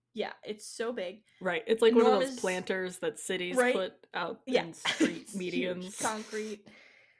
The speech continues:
Speaker 2: It
Speaker 1: Norm is,
Speaker 2: should
Speaker 1: like,
Speaker 2: be,
Speaker 1: still
Speaker 2: like,
Speaker 1: stirring it for some reason. I don't know why. What?
Speaker 2: unbalancing the table. Like, the
Speaker 1: Okay,
Speaker 2: table that
Speaker 1: yeah.
Speaker 2: it's on should collapse under the weight of that much potato salad.
Speaker 1: Hear me out. Maybe that's half of it. The other half is on the other <laughs> side.
Speaker 2: Maybe.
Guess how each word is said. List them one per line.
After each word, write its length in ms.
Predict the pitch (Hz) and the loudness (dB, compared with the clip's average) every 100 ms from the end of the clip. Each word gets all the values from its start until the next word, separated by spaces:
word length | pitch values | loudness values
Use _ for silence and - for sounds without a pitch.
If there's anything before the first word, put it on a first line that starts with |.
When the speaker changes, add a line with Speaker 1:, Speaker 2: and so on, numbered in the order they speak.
| - | -10
Speaker 2:
It 40 | 262 | 0
Speaker 1:
Norm 140 | 403 466 | 4 6
is, 100 | 403 | 6
Speaker 2:
should 220 | 320 302 | 6 4
Speaker 1:
like, 80 | 285 | 4
Speaker 2:
be, 120 | 349 | 2
Speaker 1:
still 100 | 254 | 6
Speaker 2:
like, 120 | 226 | 6
Speaker 1:
stirring 460 | 220 - 220 247 330 | 4 -4 -4 -4 -8
it 160 | 311 | -10
for 80 | 311 | -12
some 220 | 302 320 311 | -12 -12 -12
reason. 300 | 311 320 - | -12 -14 -18
I 60 | 285 | -20
don't 120 | 262 | -18
know 40 | |
why. 240 | - - - _ | -18 -18 -20 _
What? 160 | - 233 | -6 -2
Speaker 2:
unbalancing 1040 | 185 190 180 160 214 202 175 - 180 156 | -2 -2 -4 -2 0 -2 -2 -2 -2 -4
the 100 | 151 | -8
table. 560 | 151 214 156 151 - - | -6 -4 -4 -4 -8 -8
Like, 220 | 160 165 | -8 -4
the 140 | - | 2
Speaker 1:
Okay, 320 | 381 381 381 247 | 2 4 2 4
Speaker 2:
table 200 | 466 440 | 4 2
that 140 | 180 | 2
Speaker 1:
yeah. 80 | 170 | -4
Speaker 2:
it's 80 | - | -4
on 240 | 160 156 156 | -4 -4 -6
should 340 | 170 151 - | -8 -8 -10
collapse 560 | - 143 135 127 131 - | -14 -8 -8 -8 -10 -10
under 260 | 151 147 | -8 -10
the 120 | 147 | -10
weight 320 | 147 156 147 156 | -10 -10 -10 -10
of 140 | 196 | -8
that 180 | 156 151 | -8 -8
much 200 | 165 - | -14 -16
potato 400 | - 151 143 147 | -12 -10 -10 -12
salad. 360 | 147 143 147 165 | -14 -14 -12 -10
Speaker 1:
Hear 100 | 302 | -8
me 120 | 240 | -6
out. 140 | - 233 | -8 -8
Maybe 160 | 262 | -6
that's 220 | 320 302 | -6 -8
half 360 | - 220 214 - | -8 -4 -4 -6
of 120 | 285 | -10
it. 200 | 311 302 | -10 -10
The 160 | 247 - | -12 -6
other 240 | 226 214 226 | -6 -6 -6
half 260 | 202 208 | -6 -8
is 60 | 208 | -14
on 100 | 185 | -14
the 120 | 180 | -14
other 140 | 175 | -12
<laughs> 20 | - | -10
side. 280 | - 311 302 _ _ _ - - | -10 -10 -12 _ _ _ -14 0
Speaker 2:
Maybe. 440 | 196 214 - 214 | 6 6 4 -6